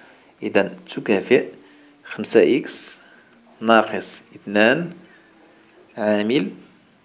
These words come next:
خمسة إكس زائد اثنان تساوي صفر.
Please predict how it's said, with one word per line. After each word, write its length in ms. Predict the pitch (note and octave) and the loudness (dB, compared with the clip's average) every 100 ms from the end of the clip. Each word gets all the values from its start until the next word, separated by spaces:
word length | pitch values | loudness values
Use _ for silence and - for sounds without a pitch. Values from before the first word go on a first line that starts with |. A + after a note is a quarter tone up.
| _ _ _ _ _ | _ _ _ _ _
خمسة 520 | - - C3+ A#2+ D3 | -14 -10 -2 2 2
إكس 320 | B2+ - - - - - - _ _ | 0 -2 -10 -14 -20 -20 -20 _ _
زائد 460 | - G#2 B2+ B2 D#3 - - _ _ _ _ A#2+ | -12 2 4 4 -2 -8 -20 _ _ _ _ -6
اثنان 520 | A#2 G2 G2 A2 E3 - - _ _ _ - | -6 -2 -2 -4 -8 -18 -20 _ _ _ -16
تساوي 400 | C3 B2 B2+ A2+ | -10 2 4 4
صفر. 340 | - - - | 0 -8 -10